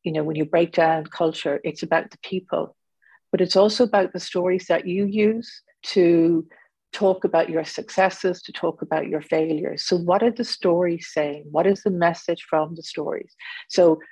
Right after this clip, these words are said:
you know, very often we hear about, you know, the success stories of companies that started in the garage. Classic one is Apple,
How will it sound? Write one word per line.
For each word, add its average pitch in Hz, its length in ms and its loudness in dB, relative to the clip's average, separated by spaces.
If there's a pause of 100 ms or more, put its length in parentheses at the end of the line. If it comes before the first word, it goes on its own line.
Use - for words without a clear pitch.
(100)
you - 80 2
know, 165 160 2
very 175 360 6
often 160 520 -4 (320)
we 170 80 -4
hear 165 300 4
about, 156 420 2 (380)
you 170 100 -4
know, 151 200 -2
the 151 300 0
success 160 460 -2
stories 156 520 0
of 139 160 -6
companies 165 460 -6
that 143 100 -6
started 170 420 -2
in 165 80 -8
the 156 80 -4
garage. 156 400 0
Classic - 420 -6
one 151 160 -6
is - 120 -12
Apple, 160 480 -2